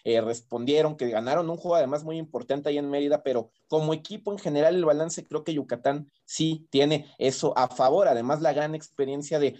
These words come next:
haber ganado ya últimamente, de haber, eh, trascendido. El Águila está en ese,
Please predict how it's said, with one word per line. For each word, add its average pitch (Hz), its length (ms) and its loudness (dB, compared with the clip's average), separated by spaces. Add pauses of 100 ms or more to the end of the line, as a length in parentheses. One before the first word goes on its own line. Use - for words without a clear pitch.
haber 147 400 2
ganado 151 400 2
ya 139 180 2
últimamente, 147 720 -4
de 107 120 -2
haber, 135 240 0 (180)
eh, 123 140 -4
trascendido. 147 680 -2
El 131 160 2
Águila 165 280 0
está - 180 -8
en 160 100 -4
ese, 160 380 -6